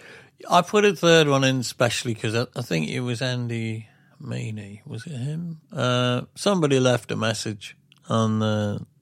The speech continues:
on the, on the Patreon saying, "I didn't know anything about this and you didn't announce it. It's already sold out." And, uh,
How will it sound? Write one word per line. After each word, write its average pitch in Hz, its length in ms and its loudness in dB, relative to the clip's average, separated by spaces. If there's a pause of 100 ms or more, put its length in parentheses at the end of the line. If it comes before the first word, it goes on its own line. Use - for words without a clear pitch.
(160)
on - 180 -6
the, 101 220 -6
on 107 140 -6
the 104 80 -6
Patreon 104 680 -6
saying, 107 460 -4 (680)
"I 294 80 0
didn't 247 200 2
know 214 140 2
anything 107 280 0
about 104 340 -2
this - 220 -4
and - 160 -8
you 311 160 -4
didn't 262 380 -6
announce 302 520 -8
it. - 140 -6
It's - 160 -8
already - 340 -6
sold 247 400 -6
out." 320 320 -8
And, 233 640 -8
uh, - 40 -18